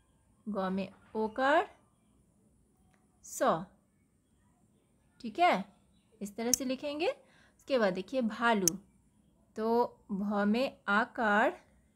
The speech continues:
और ल में दीर्घ उकार, भालू। सितार,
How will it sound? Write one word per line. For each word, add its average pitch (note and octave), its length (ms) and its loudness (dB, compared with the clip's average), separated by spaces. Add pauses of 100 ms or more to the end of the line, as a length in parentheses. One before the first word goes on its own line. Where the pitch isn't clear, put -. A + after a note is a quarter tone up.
(680)
और B3+ 160 0
ल A3 240 4
में C#4+ 340 2 (680)
दीर्घ A#3+ 380 0
उकार, F3+ 400 -2 (760)
भालू। A#3 400 2 (920)
सितार, A3 520 2